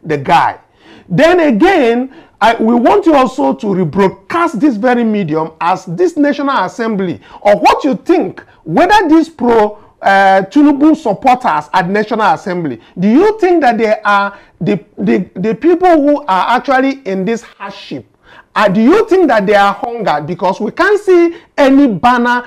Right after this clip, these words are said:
that is showing that there is hunger in their faces. We can't see anything, but we can see them, uh, being, uh, uh, coming out with different placards, uh, to say, "Stop the protests."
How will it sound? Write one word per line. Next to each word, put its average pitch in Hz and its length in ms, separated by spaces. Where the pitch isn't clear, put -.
that 202 220
is 180 120
showing 370 480
that 247 160
there 208 180
is 208 160
hunger 247 540
in 180 160
their 180 180
faces. 202 420
We 254 160
can't 381 340
see 392 180
anything, 302 520
but 196 180
we 202 140
can 202 240
see 330 240
them, 294 380
uh, 196 320
being, 285 560
uh, 208 40
uh, 196 360
coming 285 440
out 277 180
with 190 120
different 285 460
placards, 285 800
uh, 185 220
to 190 160
say, 247 300
"Stop 269 720
the 196 160
protests." 214 880